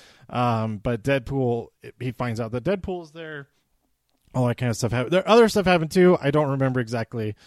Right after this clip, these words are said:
It's been a couple days since I read that one. Um, and then we have Harley Quinn and Poison Ivy with guest star Batwoman. This is issue number five. Almost at the conclusion.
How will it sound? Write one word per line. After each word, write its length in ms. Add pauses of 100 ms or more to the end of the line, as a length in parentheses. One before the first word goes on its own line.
(160)
It's 100
been 120
a 60
couple 220
days 200
since 200
I 40
read 200
that 160
one. 180 (560)
Um, 380
and 100
then 100
we 100
have 140
Harley 300
Quinn 260
and 140
Poison 400
Ivy 480 (260)
with 240
guest 460
star 540 (100)
Batwoman. 600
This 180
is 100
issue 280
number 280
five. 680 (400)
Almost 760 (720)
at 140
the 80
conclusion. 840